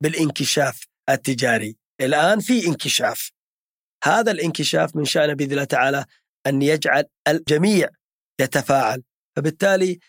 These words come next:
إحنا نتمنى القادم نحن نهيئ جيل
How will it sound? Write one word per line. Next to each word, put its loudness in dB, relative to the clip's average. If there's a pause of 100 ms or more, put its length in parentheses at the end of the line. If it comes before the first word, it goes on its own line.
(280)
إحنا 2
نتمنى -2 (200)
القادم 0
نحن -2
نهيئ 0
جيل 2